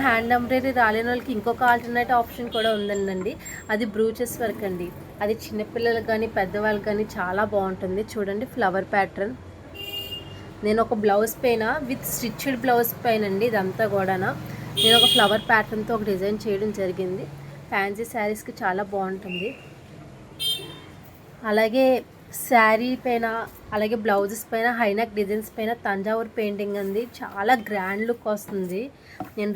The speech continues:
రీసెంట్గా నేర్చుకున్నాను. చూడండి, తంజావూరు పెయింటింగ్ ఎంత బాగుందో.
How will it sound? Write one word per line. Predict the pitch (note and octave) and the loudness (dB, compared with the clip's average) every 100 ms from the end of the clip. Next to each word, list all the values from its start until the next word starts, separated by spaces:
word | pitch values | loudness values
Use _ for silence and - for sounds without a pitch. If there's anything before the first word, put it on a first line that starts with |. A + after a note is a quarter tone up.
| G3+ | 0
రీసెంట్గా | G3+ A#3+ A3+ A#3 A#3 | 0 0 -2 0 0
నేర్చుకున్నాను. | G3+ G3 - G3+ F#3 F#3 A#3+ - - - - - | 0 -4 -8 -4 -4 -4 -6 -10 -20 -20 -18 -6
చూడండి, | A3 A3 A3+ D#4 - - - - | -2 -2 -2 -8 -12 -20 -10 -2
తంజావూరు | G#3 G3 A3+ A3 G#3+ | 0 0 2 0 0
పెయింటింగ్ | G3+ F#3+ F#3+ F#3 F3 - - - - - - - | 0 0 0 -2 -4 -10 -20 -20 -20 -20 -8 0
ఎంత | G3+ G#3+ A#3+ A3 | 2 4 4 6
బాగుందో. | G#3+ G#3 G#3+ G#3+ | 6 6 4 4